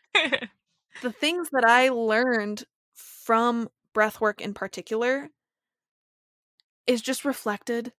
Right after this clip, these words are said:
Speaker 2: so beautifully in this book with Nesta. And I
Speaker 1: Yes, it is.
Speaker 2: I love it. I just, it ma-, it gives me goosebumps. It,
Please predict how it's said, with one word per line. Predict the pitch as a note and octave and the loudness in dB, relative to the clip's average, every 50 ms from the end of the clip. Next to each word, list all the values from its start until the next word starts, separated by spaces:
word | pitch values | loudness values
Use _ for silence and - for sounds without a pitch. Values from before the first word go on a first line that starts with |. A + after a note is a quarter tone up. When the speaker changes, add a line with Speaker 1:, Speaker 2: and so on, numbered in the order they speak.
| _ _ - | _ _ -16
Speaker 2:
so | - - - - - - A#3+ A3 A3 A3 A3 A3 A3+ A#3 A#3 _ _ _ _ _ _ _ _ _ _ _ _ _ _ | -12 -8 -6 -4 0 2 2 4 4 4 2 2 0 -2 -6 _ _ _ _ _ _ _ _ _ _ _ _ _ _
beautifully | - F#3+ G3 G3 F#3 - - F#3+ F#3 | -8 -6 -6 -6 -8 -12 -14 -12 -12
in | F#3+ F#3+ | -12 -12
this | G3 G3 - - | -12 -12 -12 -10
book | - - - - - - - _ _ _ - | -10 -10 -10 -10 -16 -20 -20 _ _ _ -14
with | A3+ G#3+ - | -14 -12 -10
Nesta. | A3 - A3 - - - - C#4 C4 _ _ _ _ _ _ - | -12 -12 -10 -10 -8 -6 -6 -6 -8 _ _ _ _ _ _ -10
And | - G#3+ - - | -10 -8 -8 -8
I | - G3 G3 G3 G3 | -8 -8 -6 -6 -4
Speaker 1:
Yes, | G3+ A3 A#3+ A#3+ - | -4 -4 -6 -6 -10
it | - - | -12 -12
is. | - - - - - - - _ _ _ _ _ _ | -12 -12 -12 -12 -14 -16 -18 _ _ _ _ _ _
Speaker 2:
I | - G3+ G3 | -6 -6 -4
love | G3 G3 G3+ G#3 G#3 G3+ G3 - | -4 -4 -2 0 2 2 2 0
it. | F#3+ G3+ - _ - | -2 -6 -6 _ -2
I | A3+ A3 A3 | 0 0 0
just, | G#3+ A#3+ A#3+ B3 A#3+ - - - _ - _ _ _ _ _ _ - | 0 0 0 0 -2 -4 -10 -12 _ -20 _ _ _ _ _ _ 2
it | - B3+ A#3+ - | 4 4 4 4
ma-, | A#3+ A3+ - | 2 0 2
it | - A#3+ A3+ | 0 0 2
gives | B3 B3 A#3 | 2 0 0
me | B3 A#3 G#3+ G3+ | 0 -4 -4 -2
goosebumps. | B3 A#3+ B3+ - - - B3 A#3+ A#3+ B3+ - - - - | -2 -2 -2 0 2 2 2 2 2 0 -4 -4 -4 -4
It, | G#3+ - | -4 -4